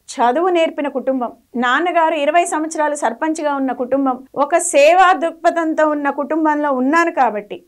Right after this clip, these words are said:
ఎవరైనా శ్రీరామచంద్రమూర్తి గుడికి వస్తే వారింటికి,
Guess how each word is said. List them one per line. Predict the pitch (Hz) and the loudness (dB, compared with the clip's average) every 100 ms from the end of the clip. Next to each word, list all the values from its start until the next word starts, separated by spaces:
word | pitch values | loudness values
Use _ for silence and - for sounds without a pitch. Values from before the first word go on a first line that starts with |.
| - | -4
ఎవరైనా | 226 254 320 349 349 | -2 2 2 2 0
శ్రీరామచంద్రమూర్తి | 311 302 311 302 311 285 285 277 269 277 269 233 | -2 -4 -2 -2 -2 0 0 -2 -4 -4 -4 0
గుడికి | 262 269 302 | 0 0 0
వస్తే | 247 262 233 226 233 | 0 0 0 -2 0
వారింటికి, | 254 254 269 285 349 330 311 | 0 2 -2 -6 -6 -6 -6